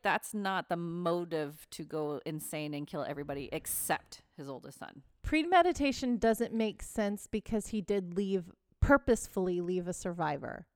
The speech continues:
Speaker 1: Yeah.
Speaker 2: He sent his son out.
Speaker 1: Yeah.
Speaker 2: So I'm think, but he waited for his two small girls.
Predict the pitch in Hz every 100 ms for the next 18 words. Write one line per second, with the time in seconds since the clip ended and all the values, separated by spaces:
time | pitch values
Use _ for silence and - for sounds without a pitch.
0 | - 381 466 - - 220 - 220 220 202
1 | - 165 151 131 453 160 - - - -
2 | - - 233 214 - - 202 208 226 226
3 | 220 - - _ _ 233 226 202 247 -
4 | _ _ _ - - - - 247 202 233
5 | 254 277 240 - 220 214 214 202 - -
6 | 220 220 - 214 190 190 185 185 - 160
7 | - 214 214 160 143 156 - -